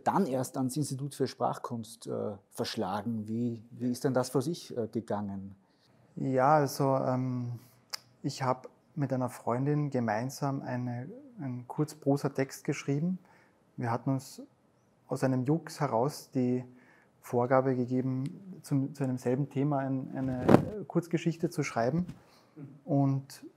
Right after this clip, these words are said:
Speaker 2: <laughs> ja, das war so eigentlich das Aha-Erlebnis. Ich bin in dem Moment draufgekommen,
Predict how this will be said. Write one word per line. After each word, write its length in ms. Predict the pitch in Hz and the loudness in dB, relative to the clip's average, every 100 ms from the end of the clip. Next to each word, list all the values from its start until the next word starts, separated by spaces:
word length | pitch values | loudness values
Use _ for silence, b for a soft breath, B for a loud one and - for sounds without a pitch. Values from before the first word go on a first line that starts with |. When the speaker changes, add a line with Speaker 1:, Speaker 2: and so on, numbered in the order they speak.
| - | -10
Speaker 2:
<laughs> 840 | - 185 - - - - _ _ - | -2 0 0 -8 -20 -20 _ _ -8
ja, 160 | - 135 | -2 0
das 200 | 139 - | 0 0
war 100 | 135 | 2
so 120 | - | 6
eigentlich 360 | 131 131 135 139 | 6 4 -2 0
das 180 | 139 | -2
Aha-Erlebnis. 880 | - 120 120 131 143 131 139 151 143 | -2 -2 2 2 2 -2 0 -2 -4
Ich 120 | 135 | -8
bin 120 | - 135 | -6 -2
in 60 | |
dem 100 | 131 | 0
Moment 320 | 139 135 139 | 0 0 0
draufgekommen, 640 | 127 131 139 - 143 143 | 0 0 -2 -4 -2 -2